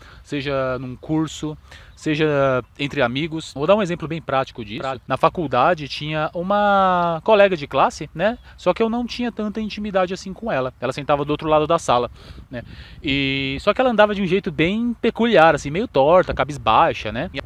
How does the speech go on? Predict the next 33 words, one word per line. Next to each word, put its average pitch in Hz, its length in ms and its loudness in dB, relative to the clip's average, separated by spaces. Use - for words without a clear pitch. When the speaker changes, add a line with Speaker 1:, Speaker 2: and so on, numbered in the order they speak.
Speaker 1:
ela 147 160 4
é 139 60 0
bem 139 120 -4
introvertida. 165 720 0
Os 208 200 -8
colegas 294 420 4
que - 80 -4
ficavam 175 300 4
perto 156 260 4
de 139 80 -8
mim 147 120 0
ali, 156 280 2
eles, 214 640 -4
hum, 175 320 -4
ficavam 226 180 6
falando, 196 440 2
né? 175 160 -2
"Nossa, 160 340 2
ela 135 120 2
anda 190 140 -6
estranho, 160 720 0
né? 151 200 0
Nossa, 139 300 0
ela 127 120 2
é 135 100 2
mó 135 200 0
quietona, 135 520 0
mó 127 100 2
estranha, 143 420 -2
sei 131 140 -10
lá 135 80 2
o 151 60 0
quê." 127 320 -6